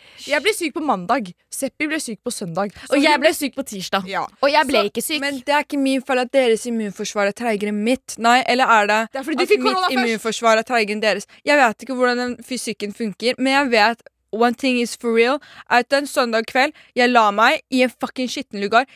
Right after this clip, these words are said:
Speaker 4: Jeg sa, jeg var på jobbreise, jeg var sånn, sjefen min, gi meg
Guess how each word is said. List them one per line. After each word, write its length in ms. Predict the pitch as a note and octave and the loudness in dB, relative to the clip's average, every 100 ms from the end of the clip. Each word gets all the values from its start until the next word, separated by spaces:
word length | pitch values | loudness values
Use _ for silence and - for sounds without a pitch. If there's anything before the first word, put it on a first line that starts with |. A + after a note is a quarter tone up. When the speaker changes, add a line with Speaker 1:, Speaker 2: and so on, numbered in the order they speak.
| - | -4
Speaker 4:
Jeg 160 | F#4+ | -4
sa, 300 | - F4 F4+ _ _ - | 2 2 2 _ _ -10
jeg 140 | D4 | -4
var 80 | F4 | -4
på 140 | F4 F4+ | 0 0
jobbreise, 400 | G3+ G#3 E3 G3 | 2 2 -2 -2
jeg 120 | C#4+ | -4
var 60 | C#4+ | -4
sånn, 200 | D#4 C#4+ - | -6 -10 -18
sjefen 360 | - - B3+ - | -12 -10 -10 -12
min, 200 | C#3+ - - | -12 -12 -14
gi 160 | - | -10
meg 140 | C4+ | -10